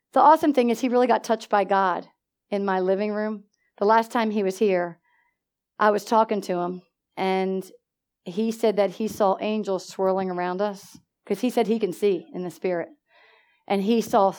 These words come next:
or angels, and then as I was talking to him the whole time, he said hands were laying on him, and he was getting filled from the head from his toes.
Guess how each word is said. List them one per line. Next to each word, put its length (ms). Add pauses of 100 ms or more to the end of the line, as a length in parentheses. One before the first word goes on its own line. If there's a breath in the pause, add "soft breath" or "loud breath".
or 240
angels, 360
and 200
then 100
as 140
I 80
was 100
talking 380
to 100
him 80
the 80
whole 220
time, 400 (280 soft breath)
he 140
said 220
hands 360
were 120
laying 340
on 160
him, 240
and 160
he 180
was 200
getting 380
filled 360
from 160
the 80
head 180
from 140
his 120
toes. 360